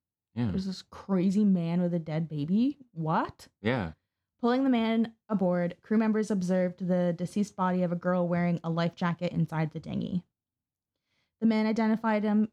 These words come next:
Speaker 2: himself as Julian Harvey, the skipper of the Bluebell. Harvey proceeded to explain that at approximately eight thirty the previous evening, his small vessel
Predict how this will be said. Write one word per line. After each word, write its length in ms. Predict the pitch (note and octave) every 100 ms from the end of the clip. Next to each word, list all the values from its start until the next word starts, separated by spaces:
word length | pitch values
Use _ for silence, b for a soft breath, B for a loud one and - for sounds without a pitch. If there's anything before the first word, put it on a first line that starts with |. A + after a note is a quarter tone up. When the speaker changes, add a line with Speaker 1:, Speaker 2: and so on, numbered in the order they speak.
| -
Speaker 2:
himself 440 | A3 A3 G#3+ G#3 -
as 300 | F3+ E3+ F3
Julian 480 | - G3 F#3+ F#3
Harvey, 500 | F3 G#3 G3+ A3 C#4
the 120 | B3 G#3+
skipper 440 | - F3 A3+ A3
of 120 | A3
the 60 | A#3+
Bluebell. 500 | F#3+ D3+ - - F#3 _ _ _ _ -
Harvey 260 | G#3 G#3
proceeded 540 | A#3 B3+ A#3+ G#3+ G#3 G3+ -
to 240 | G#3 F#3
explain 540 | F3+ - - F3+ E3+ F3+
that 160 | F3
at 100 | F3
approximately 680 | E3+ F#3+ F#3 - F#3 E3+ D#3+
eight 280 | F#3+ A#3 -
thirty 280 | G#3 G3 F3+
the 80 | F3
previous 440 | G3 F#3 A3 A#3
evening, 500 | F#3 E3 E3 F3 A#3 _ _ _ _ _
his 140 | A3 G#3+
small 480 | - - A3 C4 B3+
vessel 640 | A#3 - E3+ E3+ G#3